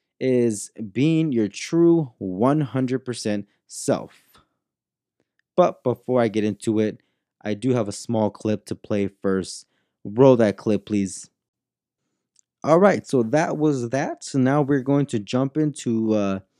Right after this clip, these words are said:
number two, which is, uh, being your true one hundred percent self.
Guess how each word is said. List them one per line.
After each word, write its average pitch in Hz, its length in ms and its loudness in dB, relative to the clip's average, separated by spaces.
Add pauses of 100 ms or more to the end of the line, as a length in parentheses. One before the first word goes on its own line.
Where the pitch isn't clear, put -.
(800)
number 147 340 4
two, 156 380 -2
which 127 520 -2
is, 135 360 0
uh, 113 320 0 (200)
being 165 320 2
your 123 140 0
true 180 640 -2
one 135 180 -2
hundred 143 400 -8
percent 107 380 -6
self. - 340 -10